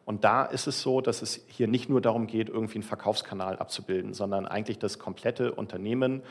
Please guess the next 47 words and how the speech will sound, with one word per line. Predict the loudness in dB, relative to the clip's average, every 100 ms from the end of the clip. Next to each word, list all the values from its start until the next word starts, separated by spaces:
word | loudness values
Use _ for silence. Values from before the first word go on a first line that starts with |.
| -18 -20 -20 _
ähm, | 0 0 0 -6 -10
mehr | 0 6 6 6
und | 2
mehr | 2 4 4
digitalisiert | 2 -4 -4 -4 -4 -2 0 0
ist. | -4
Und | -4
wir | -4
sehen | -2 -2
es, | -4
ob | -8
das | -6
nun | -4 -2
ein, | 0 -2 -2
ein | -4 -6 -8 -6
Lego | -6 2 2 4 2
ist, | 2 0 0
ob | -2 -2
das | -2 -2
ein, | -4 -4 -2
äh, | 0 0 0 0 0
Burberry | 2 2 2 0 0
ist, | -2 -6 -6
äh, |
ob | -6 -4 -2 0
das, | 0 0 -4
äh, | -2 -2 -4 -10 -16 -16 -18 -10
äh, | -2 0 2
ein | 6
Alter | 8 8
Beauty | 8 6 8
ist, | 8 8 4 2
viele, | 4 4
viele | 4 2
andere, | 4 4
die | 2
sehen | 2 2
sich | 2 2
heute | 2 4
deutlich | 4 4 -4
stärker | 0 0 0 -2
als | -4 -6
ein | -4
Technologieunternehmen, | -6 -4 -4 -2 -2 -2 -2 -4 -2 -2 -4
als | -4
ein | -6
klassischer | -2 -4 -2 2 4